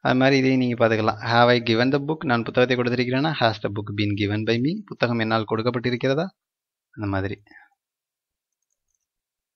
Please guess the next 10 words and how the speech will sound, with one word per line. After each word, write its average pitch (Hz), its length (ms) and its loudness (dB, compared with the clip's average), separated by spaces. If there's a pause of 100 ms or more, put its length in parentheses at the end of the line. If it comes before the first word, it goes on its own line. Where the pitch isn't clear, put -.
(2750)
ஆப்ஜெக்ட் 143 360 4
நேம் 131 160 4
சிங்குலரா 135 380 4
இருந்தா 131 200 6
has 127 260 6
போடணும், 131 340 0 (1900)
ஆப்ஜெக்ட் 131 320 6
நேம் 127 200 2
ப்ளூரலா 139 260 6
இருந்தா 147 260 8